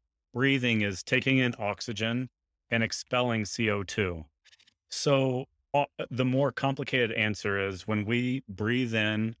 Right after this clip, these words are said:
oxygen, that goes into these little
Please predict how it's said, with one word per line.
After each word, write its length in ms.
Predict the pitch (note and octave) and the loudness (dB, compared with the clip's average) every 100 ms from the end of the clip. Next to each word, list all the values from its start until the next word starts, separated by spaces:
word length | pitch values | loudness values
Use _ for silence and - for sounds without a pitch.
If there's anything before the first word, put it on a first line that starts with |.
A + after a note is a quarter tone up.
| - | -4
oxygen, 680 | G#2 G#2 G2+ F2+ F#2 F#2 - _ _ _ _ | -4 -4 -6 -4 -4 -6 -10 _ _ _ _
that 260 | A2 A2+ A#2 | 0 0 0
goes 400 | A#2 A#2 A2+ G#2 | 0 2 2 0
into 400 | A#2+ A2 G2 G#2+ | -2 -2 -2 -2
these 460 | F#2+ G2+ G2+ F#2 - | 0 0 -2 -4 -2
little 240 | A#2+ G#2+ | 0 0